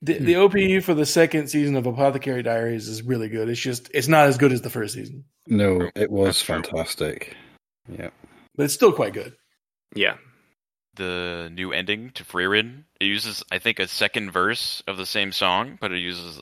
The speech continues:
Speaker 3: I don't know if that's just live action or, uh, what's the word I'm looking for? Stop
Speaker 1: Stop
Speaker 3: motion?
Speaker 1: motion?
Speaker 3: Yeah,
Speaker 1: Yeah,
Speaker 3: stop
Speaker 1: stop
Speaker 3: motion, or
Speaker 1: motion,
Speaker 3: if it's
Speaker 1: claymation.
Speaker 3: C G,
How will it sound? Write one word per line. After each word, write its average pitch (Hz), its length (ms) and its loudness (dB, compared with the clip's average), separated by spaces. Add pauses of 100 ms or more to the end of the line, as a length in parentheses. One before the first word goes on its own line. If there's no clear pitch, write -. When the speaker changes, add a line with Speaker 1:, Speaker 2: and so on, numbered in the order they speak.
(100)
Speaker 3:
I 90 100 -2
don't 92 100 -4
know 90 120 -4
if 82 80 -10
that's 82 200 -4
just - 280 -8
live 85 600 -4
action 92 540 -4
or, 82 340 -4
uh, 78 280 -8 (260)
what's 95 160 -12
the 90 60 -12
word 80 80 -6
I'm 78 100 -8
looking 78 200 -12
for? 78 260 -12 (840)
Stop 107 200 2
Speaker 1:
Stop 127 100 2
Speaker 3:
motion? 127 320 2
Speaker 1:
motion? - 180 -8 (220)
Speaker 3:
Yeah, 123 160 4
Speaker 1:
Yeah, - 20 6
Speaker 3:
stop 135 200 4
Speaker 1:
stop 156 140 8
Speaker 3:
motion, 147 100 6
or 147 40 6
Speaker 1:
motion, 143 160 6
Speaker 3:
if 143 80 4
it's - 80 -4
Speaker 1:
claymation. 151 260 4
Speaker 3:
C 147 80 6 (380)
G, 139 60 -16